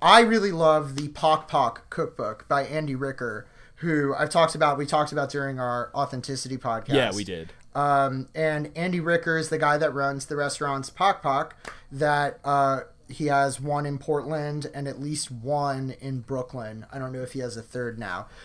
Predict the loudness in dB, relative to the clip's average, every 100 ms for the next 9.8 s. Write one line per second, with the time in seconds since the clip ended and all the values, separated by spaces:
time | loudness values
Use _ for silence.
0 | -10 -2 0 4 4 4 2 2 2 4
1 | 0 2 0 -4 -8 0 2 2 0 -2
2 | -4 -6 -8 -8 -6 -6 -8 -12 -10 -6
3 | -6 -4 -4 -2 -2 0 0 0 0 -2
4 | -2 -6 -6 -6 -6 -8 -8 2 6 6
5 | 4 0 -2 -2 -2 -4 -12 -20 -20 -20
6 | -20 -18 -10 -6 -4 -4 0 4 6 4
7 | -2 0 0 -2 -2 4 6 6 4 4
8 | 2 2 -2 -2 -4 -8 -4 -2 0 -2
9 | -4 -4 -4 -6 -6 -4 -4 -4